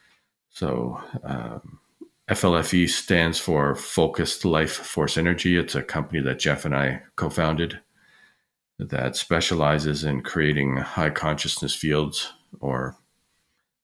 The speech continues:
I guess more accurately, the mission is to support the optimal conditions for the evolution of consciousness in an economized society. So that's why we figured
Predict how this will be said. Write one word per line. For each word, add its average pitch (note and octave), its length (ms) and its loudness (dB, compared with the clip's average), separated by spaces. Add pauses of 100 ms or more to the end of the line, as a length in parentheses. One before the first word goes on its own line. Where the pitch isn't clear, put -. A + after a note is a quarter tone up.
(120)
I A2+ 60 -10
guess - 220 -8
more D2+ 200 0
accurately, D2+ 460 2
the C#2+ 160 0
mission D#2 400 0
is C2+ 200 -2
to C2+ 320 -2
support D#2 420 -2
the D#2 80 0
optimal C#2+ 460 0
conditions D#2+ 720 -2 (560)
for F2+ 140 -2
the D2 160 2
evolution D#2 480 2
of D2+ 100 -4
consciousness - 800 0
in E2+ 100 0
an C#2+ 80 0
economized C#2+ 640 0
society. E2+ 580 0 (380)
So - 1000 -20
that's - 220 -4
why D2 160 0
we D2 140 0
figured D2+ 580 0